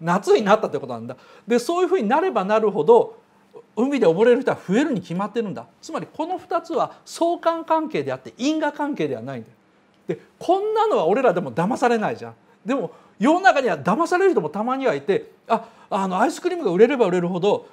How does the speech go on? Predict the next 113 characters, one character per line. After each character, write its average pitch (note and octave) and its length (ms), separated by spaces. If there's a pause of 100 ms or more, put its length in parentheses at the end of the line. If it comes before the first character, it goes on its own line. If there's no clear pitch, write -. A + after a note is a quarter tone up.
(120)
う-、 G#3 220
あ、 F3+ 80
溺 F#3 200
れ D#4 100
る C#4+ 60
人 C#4 100
が - 80
増 G3 80
え A#3 40
る A3 60
ん F3+ 40
で - 40
す。 C3 80
だ B3 120
か D4 100
ら B3 100 (160)
ア A#3 140
イ E4+ 60
ス - 120
ク E4+ 100
リ E4+ 100
ー - 20
ム G#3+ 80
を D3 40
売 E3 60
る A3+ 60
の A3+ 80
を C3 60
や D3 120
め D4 140
ま D#4+ 120
し F4 100
ょ E4 60
う」 - 40
っ - 0
て - 60
言 B2+ 100
っ - 20
た E3 80
ら、 B2+ 60 (120)
「そ - 220
の E4+ 60
通 F4+ 180
り B3+ 80
だ」 E3 100
っ - 20
て、 - 80
「ア F#3 80
イ B3+ 40
ス - 80
ク F4+ 80
リ F4 80
ー - 20
ム C#4 60
は G3 60
危 - 100
険 C#4 180
だ」 C4+ 100
っ B3+ 40
て - 80
言 E3+ 100
っ F3 40
ち - 100
ゃ D4+ 60
う D4+ 40
人 D4+ 120
が F3 80
い D#3+ 60
る G3 100
ん F3 40
だ B2 80
よ。 - 60 (420)
で、 G#3+ 140 (240)
テ F4+ 120
レ F#4+ 120
ビ D4 100
の F#3 140
情 B3+ 220
報 C4 160
バ B3 160
ラ C4 100
エ B3+ 80
テ G#3+ 80
ィ E3 60
と D#3+ 80
か D#3 100
で C#3+ 80
や D3+ 120
っ - 20
て G#3 180
る F#3+ 60
や F#3+ 100
つ F3+ 120
で D3+ 60
も C#3 220
こ F4+ 220
う F#4 40
い F#4 60
う F4 60
の G#3+ 100
っ - 60
て D3 180
ザ - 160
ラ D4+ 140
に E4+ 140
あ D#4+ 80
っ D#4 60
て、 F#3 360 (200)
俺、 G#3 200
あ G#3 100
の、 G3+ 100
大 G#3 300
体、 D#4 440